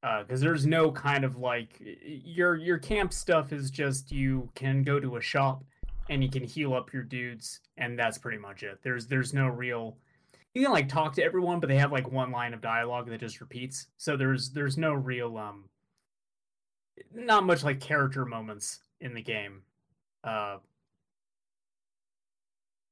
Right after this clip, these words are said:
but it's, it's, it's fun. Like, i-, it's still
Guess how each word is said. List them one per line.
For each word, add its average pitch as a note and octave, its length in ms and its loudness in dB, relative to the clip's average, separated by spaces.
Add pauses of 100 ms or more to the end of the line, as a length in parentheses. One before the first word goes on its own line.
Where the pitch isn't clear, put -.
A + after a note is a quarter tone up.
(640)
but A#3+ 100 6
it's, B3 140 -4
it's, - 300 0
it's G#3 220 2
fun. G#3+ 540 2
Like, F3 260 4
i-, - 220 -8 (160)
it's D#3+ 240 4
still F3+ 580 4